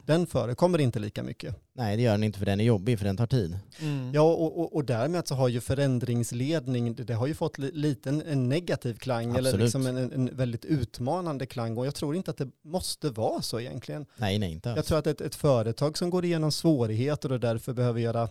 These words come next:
Speaker 1: ja, nedskärningar
Speaker 3: Mm.
Speaker 1: eller andra typer av förändringar, jag tror att det går att kommunicera på ett sätt, eller vad ska vi säga, förankra handlar det snarare om i organisationen, så att alla får en gemensam förståelse för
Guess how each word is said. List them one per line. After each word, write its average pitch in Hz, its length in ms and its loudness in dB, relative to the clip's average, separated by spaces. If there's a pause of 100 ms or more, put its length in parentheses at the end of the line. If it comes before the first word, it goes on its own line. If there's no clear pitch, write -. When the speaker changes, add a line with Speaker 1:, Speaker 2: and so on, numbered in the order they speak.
Speaker 1:
ja, 117 300 -2
nedskärningar 131 800 2
Speaker 3:
Mm. 123 100 2
Speaker 1:
eller 117 180 -2
andra 123 240 0
typer 123 300 -2
av 117 80 0
förändringar, 127 580 0 (420)
jag 131 160 0
tror 156 420 0
att 170 120 -2
det 165 80 -2
går 120 240 2
att 120 60 0
kommunicera 123 680 0
på 120 100 0
ett 117 100 -4
sätt, - 360 -4 (240)
eller 131 260 2
vad 127 100 -10
ska - 120 -4
vi 131 60 -2
säga, 127 200 0 (180)
förankra 143 580 0
handlar 110 260 0
det 117 80 -4
snarare 120 380 0
om 117 160 -2
i 135 100 2
organisationen, 120 760 0
så 127 100 0
att 123 80 -2
alla 120 320 -2
får 117 220 -2
en 117 100 0
gemensam 139 640 0
förståelse 117 600 -4
för 120 320 -2